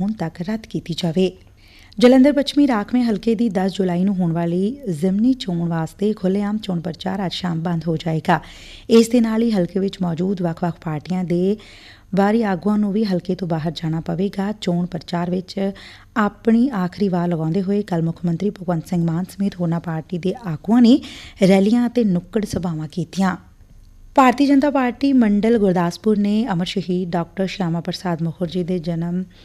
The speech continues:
ਦਿਨ ਨੂੰ ਸਮਰਪਿਤ ਇੱਕ ਰੁੱਖ ਲਗਾਉਣ ਦਾ ਪ੍ਰੋਗਰਾਮ ਮੰਡਲ ਪ੍ਰਧਾਨ ਪ੍ਰਵੀਨ ਕੁਮਾਰ ਦੀ ਪ੍ਰਧਾਨਗੀ ਹੇਠ ਸ਼ਿਵ ਭੂਮੀ ਮੁਹੱਲਾ ਇਸਲਾਮਾਬਾਦ ਵਿਖੇ ਕੱਲ੍ਹ ਕਰਵਾਇਆ। ਇਸ ਦੌਰਾਨ ਅੰਬ, ਅਮਰੂਦ ਤੇ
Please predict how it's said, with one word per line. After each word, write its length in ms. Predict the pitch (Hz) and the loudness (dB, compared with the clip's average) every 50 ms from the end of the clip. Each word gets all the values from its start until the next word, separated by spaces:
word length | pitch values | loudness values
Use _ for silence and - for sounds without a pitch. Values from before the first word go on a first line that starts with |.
| - - - - - - - - | -20 -20 -20 -20 -20 -18 -8 -2
ਦਿਨ 160 | 175 196 196 | 0 2 2
ਨੂੰ 380 | 196 190 196 208 214 214 208 254 - | 4 2 2 2 2 2 0 -2 -4
ਸਮਰਪਿਤ 720 | - - - - 190 180 180 180 - - 240 240 240 - - | -8 -12 -6 -2 0 0 0 0 -2 0 0 0 0 -2 -4
ਇੱਕ 260 | 269 214 202 - - | -4 -4 -4 0 0
ਰੁੱਖ 240 | 196 196 190 - 185 | -2 -2 -2 -2 -2
ਲਗਾਉਣ 320 | 180 156 165 160 170 175 175 | -2 0 0 0 0 0 -2
ਦਾ 120 | 185 185 | -2 -4
ਪ੍ਰੋਗਰਾਮ 540 | 180 - 175 170 165 - 180 180 185 196 185 | -4 -2 -2 -4 -2 -2 -4 -4 -2 -2 -2
ਮੰਡਲ 360 | 170 165 165 160 196 190 196 196 | 0 0 -2 -2 -2 -2 -2 -2
ਪ੍ਰਧਾਨ 440 | - 180 165 147 180 165 165 190 | -4 -6 -4 -4 -4 -4 -2 -4
ਪ੍ਰਵੀਨ 300 | 190 - 185 165 170 165 170 | -4 -4 -4 -2 -2 -4 -4
ਕੁਮਾਰ 280 | - 175 170 160 160 | -4 -4 -4 -4 -4
ਦੀ 100 | 147 175 175 | -4 -4 -6
ਪ੍ਰਧਾਨਗੀ 540 | - 180 170 165 170 160 156 160 156 208 208 | -4 -4 -4 -4 -2 -2 -2 -4 -4 -6 -4
ਹੇਠ 340 | 185 190 190 208 208 - 226 190 | -2 0 0 0 -2 -6 -14 -12
ਸ਼ਿਵ 220 | - - 220 220 | -8 -4 -4 -4
ਭੂਮੀ 380 | 220 - 190 185 196 190 208 220 | -4 -6 -8 -4 -2 0 2 0
ਮੁਹੱਲਾ 520 | 214 196 156 170 170 165 170 180 190 226 - - - - - - - - - - | 0 0 0 -2 0 0 0 0 -2 -4 -6 -10 -20 -20 -20 -20 -20 -12 -4 -2
ਇਸਲਾਮਾਬਾਦ 720 | 208 - - 220 190 185 202 220 196 208 214 214 226 196 | -2 0 0 0 0 0 -2 -2 -2 -2 -2 -4 -4 -4
ਵਿਖੇ 300 | 170 175 170 - - - | -4 -6 -6 -6 -8 -12
ਕੱਲ੍ਹ 220 | 180 - 185 175 180 | -8 -4 -4 -4 -2
ਕਰਵਾਇਆ। 420 | - 196 185 180 185 180 190 226 262 | -2 -4 -4 -2 -2 -2 -2 -4 -4
ਇਸ 160 | 220 165 - | -6 -8 -4
ਦੌਰਾਨ 340 | - 175 175 170 180 190 240 208 185 | -4 -4 -2 -2 -2 -2 -4 -2 -4
ਅੰਬ, 140 | 180 190 214 202 | -4 -4 -2 -2
ਅਮਰੂਦ 260 | 175 160 175 180 196 185 - - | -2 -2 0 -2 -2 -4 -4 -4
ਤੇ 240 | 190 185 190 208 | 0 2 2 0